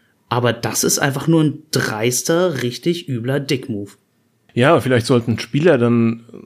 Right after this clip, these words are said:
Speaker 2: sowas auch nicht hinnehmen und sowas nicht noch kaufen, ne? Das klingt, als wäre da mal so ein Boykott oder ähnliches angemessen, weil sonst,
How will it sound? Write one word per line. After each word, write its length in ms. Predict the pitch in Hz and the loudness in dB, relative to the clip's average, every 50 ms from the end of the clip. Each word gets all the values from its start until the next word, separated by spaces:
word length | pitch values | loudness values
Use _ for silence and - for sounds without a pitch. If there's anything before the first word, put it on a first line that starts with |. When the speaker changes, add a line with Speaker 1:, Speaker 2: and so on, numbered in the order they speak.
| - - | -18 -16
Speaker 2:
sowas 340 | 127 113 120 117 117 113 117 | -12 -6 -4 -2 -2 -2 -2
auch 140 | 147 135 98 | -2 -2 0
nicht 160 | 117 113 110 | 0 0 2
hinnehmen 380 | - 156 175 160 131 117 110 110 | 4 4 4 4 4 2 2 0
und 100 | 110 110 | -2 -4
sowas 280 | - 120 117 117 - | -2 -2 -2 -2 -2
nicht 120 | - 110 - | -4 -6 -6
noch 140 | 104 - - | -8 -12 -10
kaufen, 560 | - - 131 165 196 - - - 98 98 202 | -4 -2 -2 -2 -2 -4 -8 -8 -8 -6 -6
ne? 320 | 214 120 147 165 147 135 - _ _ _ _ _ - _ - | -4 -4 -4 -4 -6 -10 -12 _ _ _ _ _ -20 _ -20
Das 480 | 98 - - 127 117 - - - - - | -18 -8 -4 -4 -4 -4 -4 -10 -8 -4
klingt, 300 | - 131 120 120 117 - | 0 0 0 0 0 -2
als 240 | 120 110 - - | -4 -4 -4 -2
wäre 220 | 123 117 113 113 110 | -2 0 0 0 0
da 260 | 107 117 113 120 123 | 0 0 0 0 0
mal 340 | 120 117 117 117 117 113 110 | 0 2 2 2 2 0 -2
so 120 | 110 110 | -4 -6
ein 120 | 107 107 101 | -8 -8 -8
Boykott 420 | 110 110 - - - 170 185 - | -8 -10 -8 -2 0 0 0 0
oder 160 | 180 135 131 120 | 0 -2 0 0
ähnliches 420 | 113 110 107 104 104 117 110 - | -2 -4 -4 -4 -6 -6 -8 -6
angemessen, 640 | - 110 107 107 110 107 110 110 - - 165 165 | -6 -6 -4 -4 -4 -4 -6 -6 -2 -2 -2 2
weil 160 | 147 120 110 107 | 2 2 0 0
sonst, 680 | 107 113 123 139 147 143 - - - - - - - | 0 0 2 2 0 0 -2 -4 -4 -6 -8 -18 -20